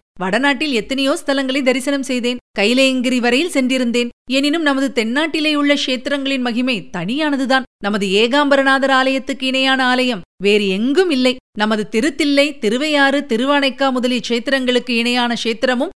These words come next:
வேறு எங்கும் கிடையாது. மறுபடியும் தென்னாடு சென்று அந்த ஸ்தலங்களையெல்லாம் மீண்டும் தரிசித்துவிட்டு வர எண்ணியிருக்கிறேன். நாளைக்கு புறப்படப் போகிறேன்."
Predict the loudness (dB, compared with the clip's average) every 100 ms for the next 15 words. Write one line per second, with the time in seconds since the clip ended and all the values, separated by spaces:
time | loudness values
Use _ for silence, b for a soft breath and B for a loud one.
0 | -4 0 2 2 0 0 0 0 2 2
1 | 2 0 -2 _ -4 -2 0 0 -2 0
2 | 0 2 0 0 -2 -2 -2 -2 -4 -4
3 | -4 -2 0 0 0 0 0 -2 -2 0
4 | 0 -2 -6 -6 -8 -6 -2 0 0 0
5 | 0 -2 -2 -2 -4 -6 -6 0 2 0
6 | 0 -2 0 0 2 2 2 0 -2